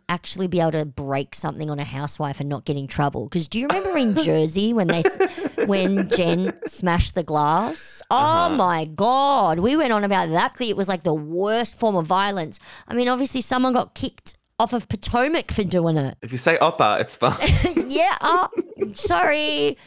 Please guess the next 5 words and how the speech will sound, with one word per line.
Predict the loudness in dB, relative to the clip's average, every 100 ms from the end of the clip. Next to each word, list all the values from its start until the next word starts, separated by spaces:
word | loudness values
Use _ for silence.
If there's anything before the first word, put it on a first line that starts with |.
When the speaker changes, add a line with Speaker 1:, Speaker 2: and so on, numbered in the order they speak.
| -20 -8
Speaker 1:
Just | -6 -4
being | -4 -2 -2
Greek. | 0 2 0 -2 -4 -6 -6
It's | -8 -8
fine. | -2 0 2 2 2 2 0 -2